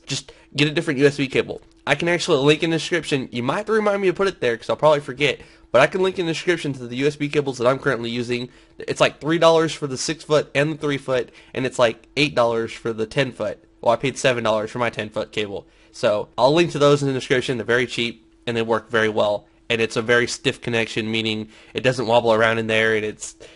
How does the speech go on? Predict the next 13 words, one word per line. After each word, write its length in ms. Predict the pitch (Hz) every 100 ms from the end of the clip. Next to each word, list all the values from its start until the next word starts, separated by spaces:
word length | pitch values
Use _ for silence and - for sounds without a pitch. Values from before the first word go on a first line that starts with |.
| -
it's, 260 | 110 - -
it's 180 | 117 -
real 200 | 143 123
tight. 300 | 123 101 - - _ _ _ _ _ - -
So 200 | - 117
let's 160 | 110 -
go 120 | 143
ahead 180 | 139 123
and 100 | 117
just 200 | 120 -
press 180 | 110 -
enter 380 | 151 196 214 - _ _ _ - - _ -
and 920 | 120 107 107 107 110 110 117 139 180